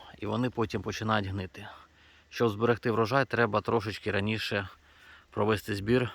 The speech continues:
до того часу, коли пошкодять ось оці наші друзі всю сливу. Коротше, висновки по сливі. Смачний, врожайний,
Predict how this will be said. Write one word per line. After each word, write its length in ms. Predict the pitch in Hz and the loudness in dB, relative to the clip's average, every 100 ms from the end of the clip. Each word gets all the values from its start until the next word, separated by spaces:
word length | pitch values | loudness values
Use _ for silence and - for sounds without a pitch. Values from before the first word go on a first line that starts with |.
| - - | -12 -8
до 220 | 101 110 | 2 2
того 320 | - 117 104 | 4 4 4
часу, 380 | - 127 123 - | 4 4 4 0
коли 440 | - 98 101 101 95 - | -2 2 4 4 2 -6
пошкодять 720 | 107 104 - 117 107 104 - - - - - - - | -4 -4 0 2 4 0 -4 -16 -18 -14 -12 -8 -4
ось 220 | 107 104 | -2 -2
оці 240 | 101 - 104 | -2 -2 -2
наші 440 | 104 101 - 104 - - - - - - - - - - - _ - | 0 -2 -4 -8 -14 -18 -20 -20 -20 -20 -20 -20 -20 -20 -20 _ -14
друзі 540 | 104 110 113 101 107 92 - - - - - - - _ - - - - - - - | -6 -2 -2 -2 -4 -6 -14 -20 -20 -20 -20 -20 -20 _ -20 -20 -20 -20 -16 -14 -12
всю 240 | - 110 | -8 -8
сливу. 380 | 101 104 90 - - - - - - - - - | -6 -6 -8 -10 -18 -18 -12 -8 -8 -10 -14 0
Коротше, 560 | 135 143 107 - 107 - - | 6 8 8 4 -8 -12 -10
висновки 540 | 107 131 - 107 - - | 0 0 2 -2 0 -2
по 120 | 104 | -2
сливі. 400 | - 101 92 98 - - - - | -2 0 0 -4 -6 -14 -18 -20
Смачний, 760 | - - 123 - 113 101 95 - | -12 2 2 2 0 -2 -4 -6
врожайний, 880 | 92 101 110 104 104 95 92 95 | -8 0 0 6 6 4 -2 -10